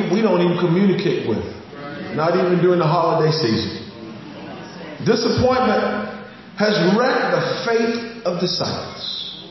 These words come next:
People who come into the church with high hopes and great dreams and filled with the Spirit. And then, as we all know, Satan attacks.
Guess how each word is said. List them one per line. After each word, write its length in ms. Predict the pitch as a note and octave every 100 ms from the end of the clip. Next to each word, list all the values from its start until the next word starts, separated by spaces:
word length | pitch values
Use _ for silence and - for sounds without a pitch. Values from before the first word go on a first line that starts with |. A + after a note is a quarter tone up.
| - - - - -
People 240 | A#3+ A#3
who 180 | B3+ B3+
come 180 | C4 C4
into 160 | C4 C4
the 200 | - -
church 400 | C4+ C4+ C4+ - - - - - - - - -
with 120 | F#3+
high 440 | - C#4 D4+ D4+
hopes 440 | D4+ - - - F#3
and 560 | D3+ A#2+ - - -
great 420 | G3+ C#4+ D4+ - A#3
dreams 540 | C#4+ D#4 C4+ G#3+ D#3+
and 560 | G3 E3 C3+ - - - -
filled 300 | D4+ E4 E4
with 100 | D#4 D#4
the 60 | - A#3
Spirit. 480 | D#4+ E4 C#4+ - - - - - - - - - - -
And 160 | G#3 C4
then, 100 | C4+
as 240 | C#4 C#4+
we 80 | C#4
all 320 | D4+ D4+ D4+
know, 800 | C#4+ B3 - - - - - - - - -
Satan 440 | - A#3 A#3+ G#3+
attacks. 720 | G3 D3+ - - - - -